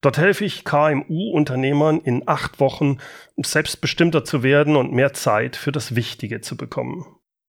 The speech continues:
beruflich wie auch privat. Wir arbeiten da an der persönlichen Vision, aber auch an der Unternehmensvision. Gemeinsam entwickeln wir einen persönlichen, auf den Unternehmer und sein Unternehmen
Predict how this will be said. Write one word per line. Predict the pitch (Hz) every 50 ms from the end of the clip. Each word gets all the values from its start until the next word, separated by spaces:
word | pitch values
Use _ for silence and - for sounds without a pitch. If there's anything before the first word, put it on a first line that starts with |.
| _ _
beruflich | - 107 110 131 135 - - - 151 151 - - - - - - - - _ _ _ _ _
wie | - 120 135
auch | 117 104 -
privat. | - - 143 110 101 - 123 - - - - _ _ _ _ _ _ _ _ _ _ _ _ _ _ _ _ _ _ _ _ _ _ _ _ _ _
Wir | _ 117 113
arbeiten | 117 107 113 127 123 117 117
da | 113 117 113 113 117 123
an | - - 110 110
der | 104 101 98 98 - _ _
persönlichen | - 117 101 - 131 143 135 127 127 110 - 113 107
Vision, | 110 104 107 139 170 175 190 208 220 208
aber | 160 135 143 151
auch | 156 135
an | 151 160
der | 160 165 -
Unternehmensvision. | 190 156 170 180 185 180 143 113 110 107 - - 123 110 117 127 127 - - - - _ _ _ _ _ _ _ _ _ _ _ _ _ _ _
Gemeinsam | - 107 107 113 123 139 147 139 143 135 143 165 -
entwickeln | - 120 113 - 143 131 - 143 135 127
wir | 117 123 - -
einen | 110 110 113 107
persönlichen, | - 117 107 101 117 151 185 185 196 202 - - 170 170 - -
auf | - 165 190 196 - -
den | - 170 -
Unternehmer | - 180 165 - - 131 123 135 147 151 151 151
und | 151 127 113
sein | 131 151 156 151
Unternehmen | - 135 - 131 113 107 110 113 117 131 131 127